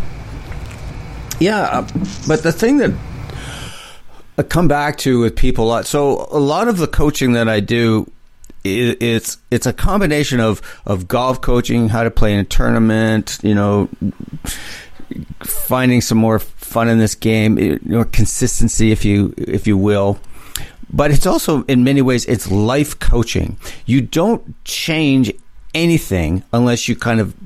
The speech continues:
drop down into your behaviors and the things that you've been doing. So you've been, you've been carrying yourself a certain way all your life,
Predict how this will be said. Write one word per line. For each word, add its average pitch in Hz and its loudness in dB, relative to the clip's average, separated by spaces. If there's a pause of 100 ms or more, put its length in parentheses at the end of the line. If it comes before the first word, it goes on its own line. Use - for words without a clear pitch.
(140)
drop 143 -2 (100)
down 107 2 (920)
into 131 4
your 113 4
behaviors 98 2
and 104 0
the 101 2
things 127 0
that 113 0
you've 110 2
been 98 0
doing. 113 0
So 147 0 (200)
you've 185 2
been, 208 2 (920)
you've 156 2
been 151 2 (380)
carrying 202 0
yourself 143 -2 (140)
a 135 -4
certain 131 -2
way 120 0 (280)
all 135 0
your 139 2
life, 110 -2